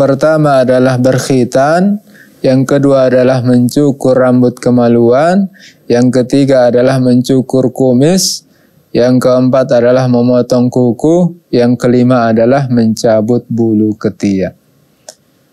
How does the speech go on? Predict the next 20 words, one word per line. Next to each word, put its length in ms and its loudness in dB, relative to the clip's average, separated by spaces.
Jadi 320 2
sunnah 560 0
fitrah 720 -4
ini 560 0
sejalan 720 0
dengan 320 0
fitrah 560 -4
manusia, 960 0
tabiat 480 0
manusia 720 0
yang 240 -2
lurus, 640 0
yang 320 -2
benar, 640 0
dan 320 0
ini 400 2
adalah 560 0
termasuk 640 0
bagian 560 0
dari 480 0